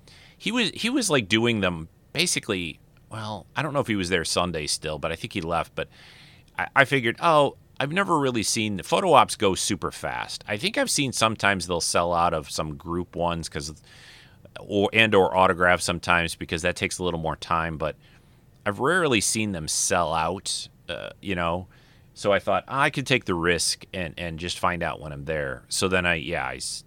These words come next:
I did. So I did buy something. I went, I, you know, Friday night I was at my hotel room, and I,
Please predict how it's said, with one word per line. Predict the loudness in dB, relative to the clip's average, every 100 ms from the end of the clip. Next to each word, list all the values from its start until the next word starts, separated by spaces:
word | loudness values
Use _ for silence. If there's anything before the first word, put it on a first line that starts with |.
| -14 -10
I | -10
did. | -12 -18 -20 -20 2
So | 8
I | 10
did | 8 8
buy | 8 8
something. | 6 0 2 -2
I | 0
went, | -2 -2
I, | -4
you | -4
know, | -4 0
Friday | 6 6 6
night | 4 4
I | 2
was | 0
at | -4
my | -4 -6
hotel | -6 2 4 4
room, | 2 0
and |
I, | -4